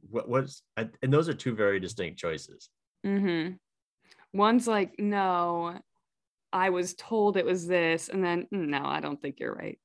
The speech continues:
Speaker 2: No, that's not." And the other is like, <laughs> like, "I, I can't read, and
Speaker 1: <laughs>
Speaker 2: I, how many, like, how many am I holding up?"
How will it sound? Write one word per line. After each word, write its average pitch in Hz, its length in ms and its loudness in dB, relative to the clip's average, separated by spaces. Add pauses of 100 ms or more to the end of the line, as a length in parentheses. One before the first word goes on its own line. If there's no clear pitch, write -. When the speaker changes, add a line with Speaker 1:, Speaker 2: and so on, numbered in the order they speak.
(180)
Speaker 2:
No, 160 140 -8 (100)
that's 160 220 -8
not." 160 220 -8 (480)
And 220 120 6
the 220 60 10
other 220 220 8
is 208 200 6
like, 175 320 2 (280)
<laughs> - 2000 -16
like, 202 220 -4
"I, 208 280 8 (260)
I 196 380 2 (100)
can't 180 320 -4 (100)
read, 160 400 0 (720)
and 151 520 2
Speaker 1:
<laughs> - 40 -4
Speaker 2:
I, 156 880 4 (140)
how 175 220 4
many, 202 680 4
like, 180 220 0
how 196 200 2
many 214 560 2
am 202 140 -2
I 202 100 0
holding 196 300 -2
up?" 196 180 0